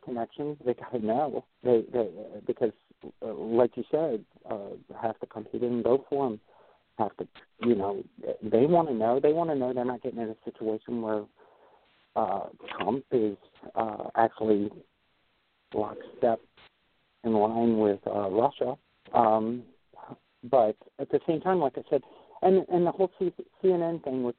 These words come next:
uh, Donald Trump, um, this has been going on where the right accuses, uh, some media outlets of being biased and the left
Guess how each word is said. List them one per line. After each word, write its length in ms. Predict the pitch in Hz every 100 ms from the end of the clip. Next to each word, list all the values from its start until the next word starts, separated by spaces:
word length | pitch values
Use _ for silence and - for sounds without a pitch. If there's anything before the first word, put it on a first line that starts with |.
| 113
uh, 220 | 120 113 -
Donald 280 | 131 123 120 -
Trump, 280 | 156 120 - -
um, 380 | 117 107 107 117 _ _ _ _ _ _ _ _
this 240 | 143 165 185
has 120 | 196 170
been 160 | 160
going 280 | 139 143 135
on 340 | 123 113 117 117 -
where 180 | 127 120
the 100 | 113
right 320 | 107 127 123
accuses, 580 | 117 - 123 127 120 113 _ -
uh, 280 | 107 104 101 -
some 220 | 127 120
media 260 | 117 117 117
outlets 460 | 117 107 117 107 -
of 100 | 113
being 280 | 117 110 107
biased 400 | 101 113 117 113 -
and 120 | 107
the 60 | 110
left 300 | 104 120